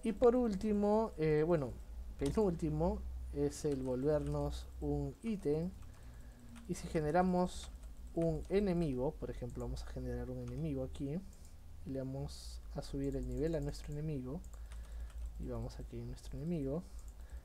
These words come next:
y lo tenemos al Monkey King y le tiramos el ulti. ¿Tá? El icono también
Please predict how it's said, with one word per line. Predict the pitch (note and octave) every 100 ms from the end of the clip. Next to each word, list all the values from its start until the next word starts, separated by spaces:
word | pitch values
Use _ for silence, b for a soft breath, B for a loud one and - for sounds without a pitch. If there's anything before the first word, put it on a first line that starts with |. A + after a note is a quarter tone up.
| -
y | -
lo | A#2+
tenemos | A#2+ C#3+ F3+
al |
Monkey | G3+ F#3+ F3+
King | A3 A3
y |
le | F#3 C#3+
tiramos | C3 C#3+ C3+ C#3+
el | A#2 A#2
ulti. | G#2+ - G#2+ - - - - - - - - - - - - - - B B B B B - - - - - -
¿Tá? | A#2+ D#3 A#3+ - - - - - - - - - - - - - - - - - - - - - - - - - - - - - - -
El | D3+ E3
icono | E3+ D#3 D3
también | C#3 C3 D3 D#3+ G#3